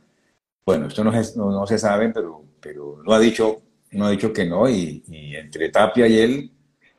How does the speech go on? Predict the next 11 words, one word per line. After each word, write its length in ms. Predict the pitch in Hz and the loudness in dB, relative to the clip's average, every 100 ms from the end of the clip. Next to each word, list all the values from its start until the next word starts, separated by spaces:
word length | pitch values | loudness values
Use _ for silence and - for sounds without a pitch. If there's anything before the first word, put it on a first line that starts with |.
| _ | _
se 160 | - | -4
abrazaron 560 | 101 92 90 101 131 170 | -4 -2 -4 -2 -2 -2
y 100 | 107 | -4
dijeron, 280 | 90 95 110 | -4 -8 -6
pues, 160 | 110 | -8
que, 360 | - 110 104 - _ | -6 -4 -6 -10 _
que, 300 | - 82 80 | -16 -14 -12
que 80 | 87 | -12
él 80 | 85 | -8
continuaba. 680 | 104 95 95 160 - - _ _ | -8 -6 -2 -2 -2 -10 _ _
Pero 180 | 76 | -20